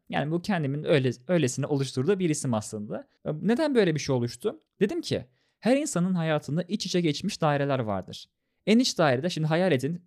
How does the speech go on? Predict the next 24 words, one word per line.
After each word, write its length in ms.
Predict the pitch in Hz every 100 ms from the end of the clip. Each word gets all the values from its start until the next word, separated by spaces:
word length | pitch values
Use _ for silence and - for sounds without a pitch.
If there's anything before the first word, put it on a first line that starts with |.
| -
kafanızı, 420 | 151 147 151 139
zihninizi 420 | 127 139 139 139
açın, 220 | 151 -
zorlayın. 480 | 127 156 156 123 180 - _ -
En 120 | 220
iç 180 | 240 196
dairede 360 | 170 151 240
kişinin 300 | - - 220
kendisi 460 | 220 175 160 - 143
vardır. 340 | 107 95 -
Sadece 540 | - - 180 185 160 160
kendisi. 640 | 139 120 117 107 - 92 _ _ -
Sevdiği 420 | - 139 143 156
şeyler, 420 | - 156 147 147
sevmediği 500 | 147 110 110 143 151
şeyler, 380 | 147 151 143 147
yani, 360 | 151 214 208 131 _ _ _
e, 80 | -
kendi 380 | - 165 208 170
benliği 320 | 170 180 175
vardır, 220 | 127 120
kendi 280 | 120 156 180
karakteri 460 | 151 139 - 143 156
vardır. 420 | 113 90 -